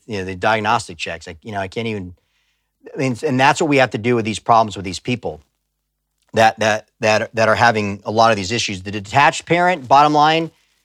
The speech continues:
this is, I would say in many ways, is probably going to be the worst, because most of the time,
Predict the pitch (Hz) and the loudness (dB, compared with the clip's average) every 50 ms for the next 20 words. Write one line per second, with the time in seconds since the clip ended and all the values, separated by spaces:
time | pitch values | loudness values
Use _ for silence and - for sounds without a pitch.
0 | _ _ _ _ _ _ - 139 151 165 156 - - - - _ _ - 147 143 | _ _ _ _ _ _ 2 4 4 4 4 0 -6 -8 -12 _ _ -2 2 2
1 | 139 131 127 110 - - - _ - 127 127 139 139 135 117 - - - - - | 2 2 2 0 -4 -8 -10 _ 0 0 2 2 2 0 -2 -4 -8 -10 -6 -2
2 | - 156 147 151 156 156 147 139 139 143 151 156 147 139 131 123 120 113 - 117 | 0 2 2 2 2 2 0 0 0 0 0 0 2 2 2 2 2 0 -4 -8
3 | - - - - - 135 135 143 143 139 127 120 123 123 120 117 113 113 113 110 | -10 -12 -12 -6 -2 0 0 2 2 0 -2 -2 -2 -2 0 0 -2 -2 -4 -6
4 | 107 101 _ _ _ _ _ _ _ _ _ _ _ - 135 127 123 131 135 131 | -8 -12 _ _ _ _ _ _ _ _ _ _ _ -6 -4 -2 -2 0 -2 -2
5 | 123 131 110 113 123 123 117 113 104 101 98 101 98 113 139 170 156 - - - | -4 -6 -6 -6 -6 -6 -4 -6 -6 -6 -6 -6 -4 -2 -2 -2 -4 -6 -10 -10
6 | - - _ _ _ _ _ _ _ _ _ _ _ _ _ _ _ _ _ _ | -12 -16 _ _ _ _ _ _ _ _ _ _ _ _ _ _ _ _ _ _
7 | _ - 127 117 - - - 147 139 139 135 131 127 117 101 - - - _ _ | _ -10 -10 -10 -4 0 2 2 4 4 2 2 0 -2 -4 -8 -8 -10 _ _
8 | - 151 131 131 135 139 147 160 170 160 - 160 127 131 110 - - 135 139 139 | -8 -4 -2 2 4 4 6 4 4 2 -2 -4 -4 -6 -6 -6 -2 -2 0 2
9 | 131 127 120 113 110 104 104 107 101 | 2 0 0 -2 -4 -4 -6 -8 -12